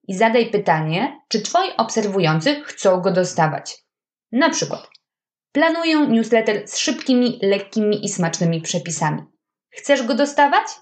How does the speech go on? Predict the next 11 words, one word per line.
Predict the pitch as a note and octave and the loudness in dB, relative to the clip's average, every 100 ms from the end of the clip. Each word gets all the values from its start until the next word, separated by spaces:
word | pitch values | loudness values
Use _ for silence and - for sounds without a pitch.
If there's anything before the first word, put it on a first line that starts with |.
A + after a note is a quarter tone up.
| _ _ _ _ _ _ | _ _ _ _ _ _
I | - | -2
dwie | C4+ A#3+ B3 | 2 2 2
możliwe | A3 G3+ G3+ G#3 | 2 0 0 0
odpowiedzi, | F#3+ - F3+ E3 D#3+ D3+ - | 0 -4 -6 -2 -2 -2 -6
czyli | - F3+ F#3 - | -4 -2 -4 0
tak | F4 F#4+ - _ _ _ _ | 0 0 -12 _ _ _ _
i | B3 | 0
nie. | A#3+ D#3+ - - _ _ _ - | 2 2 -2 -12 _ _ _ -14
W | |
statystykach | - G3 F3+ - - E4+ - | -2 -2 -2 -8 -4 -2 -2
stories | - F3 E3 C#3+ - | -2 0 0 -2 -8